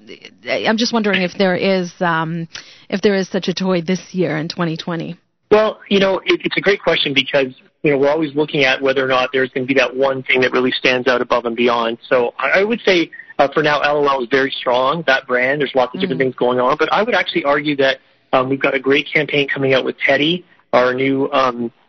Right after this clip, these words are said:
Speaker 2: kind of spokesperson in Walmart, um, media, and, uh, it's a fantastic teddy bear. We think it's gonna be super hot. You might have remember him from last year, but, uh, it, it's a, it's a great item that we've got lots of opportunity for the customers to really get familiar with, and we think that that's gonna be a really hot toy.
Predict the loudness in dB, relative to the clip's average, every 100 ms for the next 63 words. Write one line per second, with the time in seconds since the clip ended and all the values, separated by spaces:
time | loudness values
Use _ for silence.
0 | -8 -8 -2 0 0 0 -2 -2 0 -2
1 | 0 -2 0 2 2 2 -2 0 0 0
2 | -4 -6 -2 2 2 2 0 -2 0 0
3 | 0 -2 -2 0 0 2 -2 0 -4 0
4 | 0 2 2 2 -2 -6 -6 -8 -6 -6
5 | -6 -6 -4 0 2 0 0 0 0 -4
6 | _ -2 0 0 -2 -2 2 2 2 0
7 | -2 0 -2 -4 -14 -18 -4 0 2 0
8 | -2 -2 0 0 0 -2 0 2 2 2
9 | 0 0 0 0 2 0 0 -2 0 0
10 | 0 0 0 0 -2 0 0 0 -2 0
11 | -2 2 0 0 0 2 2 0 -2 0
12 | 2 2 0 0 0 0 0 0 -2 -2
13 | 0 2 2 2 2 0 -2 -2 0 2
14 | 0